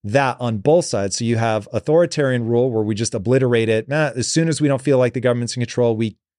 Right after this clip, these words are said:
kidnap, those my words, Jack Ma,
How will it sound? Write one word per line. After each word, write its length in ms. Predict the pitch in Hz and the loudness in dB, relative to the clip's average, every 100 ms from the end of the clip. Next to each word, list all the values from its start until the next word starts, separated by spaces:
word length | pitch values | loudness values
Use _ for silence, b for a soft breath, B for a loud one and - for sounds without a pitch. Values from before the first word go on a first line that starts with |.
| - | -10
kidnap, 480 | - 117 110 107 - | -4 -2 0 -2 -4
those 200 | 101 104 | -6 -4
my 180 | 113 | -2
words, 380 | 117 113 110 - b b b | 0 2 0 -2 b b b
Jack 280 | - 135 131 | 2 2 0
Ma, 360 | 135 131 120 | 0 2 0